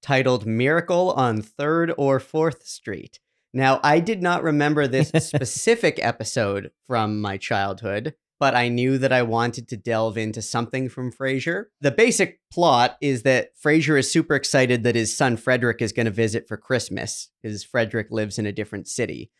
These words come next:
Speaker 1: with, uh, his ex-wife Lilith. But at the last minute, they change their mind. Frederick gets some opportunity to spend Christmas at, like, this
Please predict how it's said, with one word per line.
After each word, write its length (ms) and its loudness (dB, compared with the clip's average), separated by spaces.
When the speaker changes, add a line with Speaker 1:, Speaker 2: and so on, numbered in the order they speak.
Speaker 1:
with, 360 0
uh, 120 2
his 280 -2
ex-wife 600 -4
Lilith. 480 -6
But 240 2
at 80 -6
the 80 2
last 320 2
minute, 440 2
they 120 0
change 400 0
their 140 2
mind. 500 2
Frederick 460 -2
gets 220 -2
some 180 0
opportunity 720 0
to 100 -2
spend 580 -2
Christmas 680 -2
at, 340 2
like, 380 -2
this 360 -2